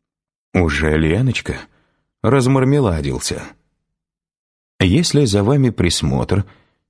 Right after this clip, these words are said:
и вам нужен сопроводитель, каким способом вы собираетесь выбраться из Сенештура? Ведь на вокзале и в аэропорту вас непременно узнают".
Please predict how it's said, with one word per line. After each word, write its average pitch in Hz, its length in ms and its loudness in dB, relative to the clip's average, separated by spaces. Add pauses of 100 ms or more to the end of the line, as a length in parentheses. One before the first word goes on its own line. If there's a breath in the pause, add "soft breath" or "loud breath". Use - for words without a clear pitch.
и 80 120 0
вам 82 260 0
нужен 85 280 0
сопроводитель, 71 880 -2 (880)
каким 165 420 2
способом 82 680 0
вы 82 100 0
собираетесь 85 680 0
выбраться 90 560 -2
из 71 120 -2
Сенештура? - 720 -6 (880 loud breath)
Ведь 73 300 -4
на 87 120 2
вокзале 87 640 0
и 80 280 -2
в 73 120 -4
аэропорту 76 680 -4
вас 113 220 -2
непременно 87 560 -2
узнают". 95 680 -2